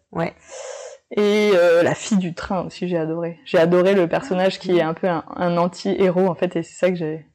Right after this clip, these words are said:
Speaker 2: que j'ai aimé. Et c'est un peu la même chose, d'ailleurs, comme, euh, Comme un oiseau sans aile, hein. C'est
Speaker 1: Ouais.
Speaker 2: toujours un peu des anti-héros, c'est toujours des personnages avec des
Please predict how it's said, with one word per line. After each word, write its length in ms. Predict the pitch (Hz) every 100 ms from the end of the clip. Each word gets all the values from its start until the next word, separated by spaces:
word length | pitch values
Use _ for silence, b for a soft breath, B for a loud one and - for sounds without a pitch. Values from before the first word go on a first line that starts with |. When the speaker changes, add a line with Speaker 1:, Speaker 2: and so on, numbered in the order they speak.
| -
Speaker 2:
que 80 |
j'ai 140 | 180 165
aimé. 180 | 160 160
Et 80 | 202
c'est 180 | - 196
un 80 |
peu 100 | 185
la 100 | 220
même 140 | 190 185
chose, 140 | 208
d'ailleurs, 320 | 208 185 196
comme, 160 | 196 180
euh, 180 | 165 160
Comme 220 | - 175
un 100 | 170 165
oiseau 220 | 170 170
sans 260 | - 170
aile, 120 | 170 156
hein. 100 | 180 _ b b b
C'est 80 | -
Speaker 1:
Ouais. 40 | 180
Speaker 2:
toujours 200 | 202 214
un 60 |
peu 140 | 185 208
des 100 | 175
anti-héros, 460 | 165 - 175 180
c'est 60 | 190
toujours 200 | - 190
des 80 | 165
personnages 460 | 156 - 170 160 165
avec 240 | - 160
des 240 | 165 -